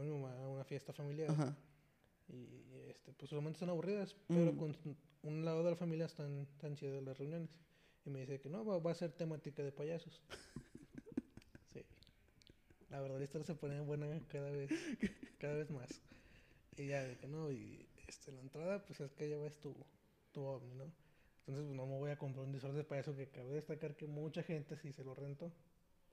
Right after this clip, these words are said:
Speaker 1: Se fueron muy producidos, muy, muy
Speaker 2: Ok,
Speaker 1: producidos.
Speaker 2: ok.
Speaker 1: Uno nomás, pues, ahí, este, se puso algo colorido.
Speaker 2: Ajá.
Speaker 1: Llegando ahí me pintaron, también me llevé un compa.
Speaker 2: Ajá.
Speaker 1: Al también lo pintaron y ya, me prestaron un sombrerito y ya, listo, payasos.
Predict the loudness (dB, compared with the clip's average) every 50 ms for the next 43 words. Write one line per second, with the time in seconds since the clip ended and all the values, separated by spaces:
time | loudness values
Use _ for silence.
0 | -20 -20 -20 -20 -20 -20 -16 -2 -2 -2 0 2 2 2 4 4 6 4 4 4
1 | 4 4 4 4 4 2 0 0 -2 -4 -2 0 0 2 2 4 6 6 4 6
2 | 6 6 6 6 6 2 0 0 0 0 2 2 2 2 2 0 -4 -16 -20 -20
3 | -20 -20 -20 -18 -8 -4 -2 0 0 2 2 2 2 0 -2 -2 -6 -10 -4 -2
4 | 0 0 2 0 0 0 0 -2 -2 -2 -4 -8 -10 -10 -10 -10 -10 -12 -16 -20
5 | -20 -20 -20 -20 -20 -10 -10 -8 -4 0 4 4 4 4 4 2 2 2 2 2
6 | 2 2 2 0 -2 -4 -6 -16 -14 -2 2 4 6 6 4 4 0 -4 -12 -6
7 | 0 2 2 2 2 2 2 2 2 2 2 0 0 -4 -6 -4 -2 0 2 4
8 | 4 2 0 -2 -6 -10 -10 -6 -4 -2 -2 0 0 0 0 2 2 2 2 2
9 | 2 0 0 0 0 0 0 -2 -4 -4 -8 -20 -20 -6 -4 -2 -2 -2 -2 -4
10 | -6 -10 -6 -4 -4 -2 0 0 -2 -2 -2 -6 -2 2 2 4 4 4 0 -2
11 | -4 -10 -12 -8 -8 -8 -6 -6 -6 -2 0 0 2 2 2 2 2 2 2 2
12 | 0 0 -2 -4 -4 -4 -6 -6 -6 -6 -4 -6 -10 -8 -8 -10 -10 -10 -12 -18